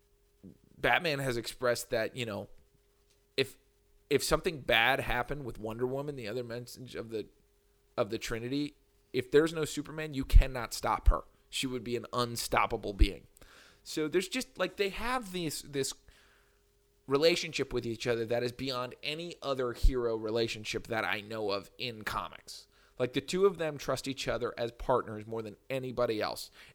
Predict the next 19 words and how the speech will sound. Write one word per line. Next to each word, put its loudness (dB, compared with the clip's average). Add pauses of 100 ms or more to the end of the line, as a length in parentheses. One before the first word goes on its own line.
And 0
they 0
are 4
their -2
two -4
own -4 (260)
complete 2
unique -6
things. -6 (280)
One 4
of 2
the 0 (160)
best 2
examples 2
of -2
this, 4
by 6
the 6
way, 0